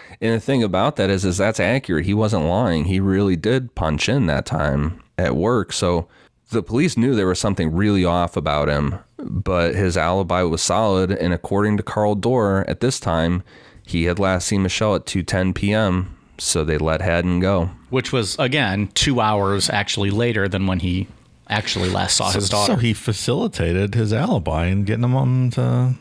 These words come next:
Speaker 2: Unintentionally, though.
Speaker 3: Unintentionally.
Speaker 1: And that's where we will pick back up on part two.
Speaker 3: This is quite the interesting story.
Speaker 2: It is.
Speaker 3: The, the brother?
Speaker 2: It was just like a si-,
Speaker 3: Bizarro.
Speaker 2: it was like the longest side note we ever went on, but it was
Speaker 3: Yeah.
Speaker 2: just like a,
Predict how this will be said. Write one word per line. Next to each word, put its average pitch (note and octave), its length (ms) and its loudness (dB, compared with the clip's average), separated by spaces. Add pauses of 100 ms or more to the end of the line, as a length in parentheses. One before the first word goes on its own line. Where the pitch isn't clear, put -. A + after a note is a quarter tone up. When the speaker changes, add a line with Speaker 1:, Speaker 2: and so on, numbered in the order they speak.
(420)
Speaker 2:
Unintentionally, G#2+ 840 -2
though. - 120 -6
Speaker 3:
Unintentionally. F2+ 960 0 (440)
Speaker 1:
And F2+ 180 0
that's E2 200 0
where F2+ 180 2
we F#2+ 140 0
will F#2 160 0
pick G2 220 -2
back G2 240 0
up G#2+ 180 -2
on G#2 120 0
part A2+ 240 -2
two. C3+ 280 0 (460)
Speaker 3:
This - 120 -6
is D4 160 2
quite A#2+ 280 -2
the C3 100 0
interesting C3 420 0
story. A2 600 -2 (440)
Speaker 2:
It B2 120 -2
is. F3+ 420 -2 (420)
Speaker 3:
The, F#2 420 0
the F2+ 100 -4
brother? A#2+ 680 0 (360)
Speaker 2:
It - 60 -20
was E3+ 160 0
just E3 140 0
like E3+ 120 0
a D3 160 0
si-, - 200 0
Speaker 3:
Bizarro. B2 480 2
Speaker 2:
it - 20 2
was - 120 0
like F#2+ 160 2
the C#3 80 2
longest C3+ 520 0
side B2+ 300 2
note C3+ 220 2
we B2+ 120 2
ever B2+ 160 0
went A2+ 260 2
on, E3+ 260 2
but C4+ 100 2
it G3 80 2
was C3 100 0
Speaker 3:
Yeah. - 60 -4
Speaker 2:
just C#3+ 180 -2
like C#3+ 120 0
a, C3 100 0